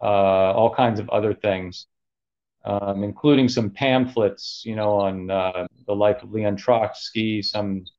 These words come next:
further afield things. There's one on, uh, Lyndon LaRouche, the meaning of LaRouche, which is extremely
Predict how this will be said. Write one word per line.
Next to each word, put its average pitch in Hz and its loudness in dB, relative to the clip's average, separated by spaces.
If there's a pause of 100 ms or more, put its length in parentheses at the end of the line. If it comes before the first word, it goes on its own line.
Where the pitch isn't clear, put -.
(760)
further 131 6
afield 139 2
things. 131 2
There's 101 -4
one 120 2
on, 107 0
uh, 101 2
Lyndon 123 2
LaRouche, 120 0
the 107 -8
meaning 113 -2
of 98 -8
LaRouche, 113 -2
which - -20
is 98 -12
extremely 113 -8